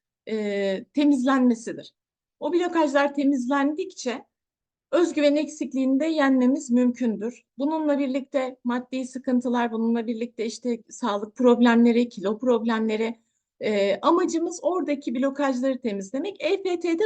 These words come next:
vuruşlar yapıyoruz. Yani acısız bir yöntem. Akupunktur gibi acılı bir yöntem değil. Duygusal özgürleşme tekniği olarak geçer E F T.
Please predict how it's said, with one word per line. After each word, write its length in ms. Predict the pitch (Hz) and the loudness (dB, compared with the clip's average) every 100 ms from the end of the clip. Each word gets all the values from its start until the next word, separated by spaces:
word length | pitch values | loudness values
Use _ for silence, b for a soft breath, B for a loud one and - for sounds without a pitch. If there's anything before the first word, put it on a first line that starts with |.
| 359 | 0
vuruşlar 420 | 330 330 311 269 | 0 0 0 2
yapıyoruz. 400 | 214 208 190 190 | 0 -2 -6 -2
Yani 400 | 254 233 226 - _ - | -2 0 -4 -8 _ -4
acısız 520 | 339 339 330 302 214 | -2 -2 -2 -4 -4
bir 60 | 196 | -2
yöntem. 400 | 160 147 - - | -2 -4 -10 -14
Akupunktur 580 | - 277 - 285 269 247 | -10 -10 -6 -4 0 -2
gibi 220 | 214 233 | -2 0
acılı 340 | 254 247 247 226 | 0 0 0 0
bir 100 | 226 | 0
yöntem 520 | 208 202 202 277 247 | 0 -2 0 0 2
değil. 200 | 185 151 _ _ _ _ | 0 -4 _ _ _ _
Duygusal 440 | 320 349 339 349 320 | -2 -2 -2 -2 0
özgürleşme 640 | 311 - 294 311 311 311 | -2 -2 -2 -2 -6 -6
tekniği 400 | 302 285 302 302 | -6 -6 -4 -2
olarak 380 | 247 196 190 - | 0 0 -4 -6
geçer 320 | 190 190 - | -12 -10 -6
E 200 | 208 190 | -2 -2
F 160 | 190 175 | -2 -6
T. 240 | 233 285 | -6 -6